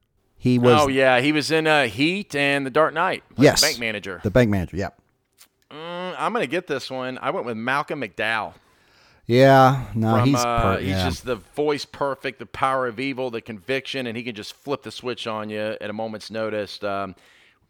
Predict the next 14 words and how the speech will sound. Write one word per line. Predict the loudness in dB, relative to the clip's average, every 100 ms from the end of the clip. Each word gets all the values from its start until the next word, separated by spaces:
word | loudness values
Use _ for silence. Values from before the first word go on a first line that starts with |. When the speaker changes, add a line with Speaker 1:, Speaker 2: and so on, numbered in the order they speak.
| _ _
Speaker 2:
for, | -18 -8
you |
know, | -6 -2
most | 0 0 -4 -12 _
known | -10 -4 -4 -4
from | -10
Clockwork | -6 -2 -2 -4 -6 -6
Orange. | -4 -4 -4 -6 -10 -14 -18 _
And, | -2 0 0
uh, | 2 2 0 -6
you | -12
know | -10
what's | -10
funny? | -4 -4 -4 -8